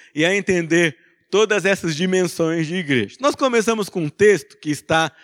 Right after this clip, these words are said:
em Mateus, que todo mundo já leu alguma vez na vida. É o diálogo de Pedro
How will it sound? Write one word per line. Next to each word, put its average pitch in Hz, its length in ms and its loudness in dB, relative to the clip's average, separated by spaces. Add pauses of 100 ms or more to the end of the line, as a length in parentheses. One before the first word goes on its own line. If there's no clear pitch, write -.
(300)
em 139 260 -2
Mateus, 151 720 0 (580)
que 196 180 2
todo 196 380 2
mundo 190 240 0
já 185 140 0
leu 165 200 2
alguma 175 300 -2
vez 165 240 -2
na 165 140 -4
vida. 131 280 -2
É 143 80 2
o 170 80 2
diálogo 170 600 2
de 147 100 0
Pedro 185 840 2